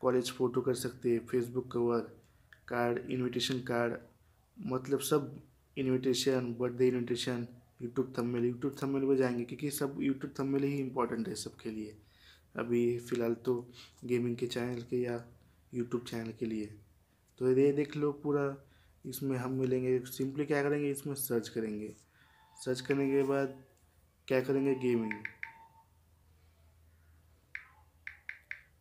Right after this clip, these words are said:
बस gaming डाल दिया तो gaming के ऊपर इसमें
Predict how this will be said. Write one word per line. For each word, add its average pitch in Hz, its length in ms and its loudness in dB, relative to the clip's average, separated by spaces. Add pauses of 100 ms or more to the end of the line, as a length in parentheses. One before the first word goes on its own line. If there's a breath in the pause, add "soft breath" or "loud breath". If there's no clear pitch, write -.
(180)
बस 151 300 0
gaming 135 380 2
डाल 139 180 4
दिया 135 260 4
तो 120 240 -8
gaming 127 400 0
के 135 80 0
ऊपर 127 300 2
इसमें 135 480 0